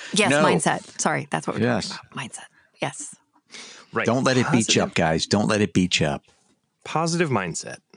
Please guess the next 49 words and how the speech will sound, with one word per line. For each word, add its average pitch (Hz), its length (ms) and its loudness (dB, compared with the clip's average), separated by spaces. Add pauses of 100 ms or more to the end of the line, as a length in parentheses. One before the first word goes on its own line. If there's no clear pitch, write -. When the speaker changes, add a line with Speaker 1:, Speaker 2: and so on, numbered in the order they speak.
(1080)
Speaker 3:
Yes. - 460 -16 (240)
Speaker 1:
Yeah. - 180 -18
Speaker 2:
I'm 104 140 -2
positive 107 720 2
that 90 200 -2
this 117 220 2
is 101 180 0
a 92 60 0
hard 90 380 0
business. - 520 -4 (220)
That's 104 280 0
what 85 120 0
I'm 87 140 0
positive 80 420 -2 (140)
about. 254 380 0
Speaker 1:
<laughs> 220 640 0 (460)
And 285 120 0
you 214 60 4
Speaker 2:
It's 139 120 4
a - 40 6
Speaker 1:
can't - 100 4
Speaker 2:
good 208 100 6
Speaker 1:
let 208 100 4
it 175 40 6
Speaker 2:
business. 165 200 4
Speaker 1:
get 170 60 4
you 160 60 4
down. 131 340 -2 (600)
Speaker 2:
Did 190 100 4
I 247 80 4
tell 262 140 6
Speaker 1:
Because 254 80 6
Speaker 2:
you 226 60 8
I 185 60 8
won 151 220 6
an 151 120 6
award? 107 500 6 (1000)
Speaker 1:
What? 370 360 2
Speaker 2:
No? 175 280 4 (140)
Oh, 123 240 4
okay. 107 260 0
Speaker 3:
That's 156 220 0
Speaker 2:
Never 190 160 4
Speaker 3:
right. - 80 4
Speaker 2:
mind. - 180 0 (160)
Speaker 3:
You 175 200 4
won 120 220 4
an 104 80 2
award. 131 460 0